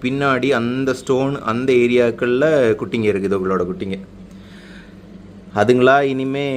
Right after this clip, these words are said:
இந்த இதுகளை மாதிரி இனிமே ஃப்ரீ ஸ்விம் பண்ண ஆரம்பித்த பிறகு தான் என்னால் அதை காமிக்க முடியும். அதுவும் இல்லாமல் இவங்க கொஞ்சம் ஷை டைப்பு, நான் அதனால தான் இதோட டேங்கை வந்து எப்போவும் லைட்டு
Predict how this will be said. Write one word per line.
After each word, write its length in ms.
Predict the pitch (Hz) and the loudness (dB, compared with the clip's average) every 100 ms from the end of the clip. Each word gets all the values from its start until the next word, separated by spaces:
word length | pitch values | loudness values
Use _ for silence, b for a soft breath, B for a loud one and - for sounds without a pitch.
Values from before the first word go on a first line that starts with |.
| 123 117 | -4 -6
இந்த 260 | 120 131 135 131 120 117 113 | -6 -6 -4 -2 -2 -4 -6
இதுகளை 300 | 113 117 113 | -8 -8 -8
மாதிரி 400 | 113 110 135 175 - | -10 -10 -12 -14 -18
இனிமே 420 | 123 113 113 110 107 | -16 -14 -12 -12 -12
ஃப்ரீ 140 | 139 151 | -10 -10
ஸ்விம் 480 | 147 135 123 113 | -8 -8 -6 -6
பண்ண 260 | 107 117 127 | -4 -2 0
ஆரம்பித்த 360 | 120 117 113 110 | 0 -2 -4 -6
பிறகு 260 | 107 104 | -4 -2
தான் 140 | 117 131 | -2 -4
என்னால் 300 | 113 107 107 | -4 -2 -2
அதை 200 | 104 101 | -2 -2
காமிக்க 520 | 98 98 101 107 98 | -4 -2 -2 -2 -6
முடியும். 380 | 90 92 113 185 - B B B B | -6 -4 -6 -8 -16 B B B B
அதுவும் 280 | 95 107 143 | -6 -2 0
இல்லாமல் 320 | 143 131 143 | 0 0 2
இவங்க 240 | 139 131 120 | 0 -2 -2
கொஞ்சம் 500 | 131 143 151 143 127 | -4 -2 -2 -2 -4
ஷை 240 | - 135 | -2 -2
டைப்பு, 480 | 147 123 95 110 139 151 | 0 -2 -2 -2 -2 -4
நான் 120 | 123 104 | -2 -2
அதனால 300 | 113 127 123 | 0 0 0
தான் 260 | 135 127 | -2 -2
இதோட 320 | 110 113 113 98 | 0 0 0 0
டேங்கை 300 | 113 123 120 | -2 -2 -4
வந்து 340 | 117 107 127 131 120 | -6 -4 -2 0 0
எப்போவும் 400 | 107 95 120 117 | 0 -2 -4 0
லைட்டு 500 | 107 123 110 120 123 | 0 0 -2 -4 -4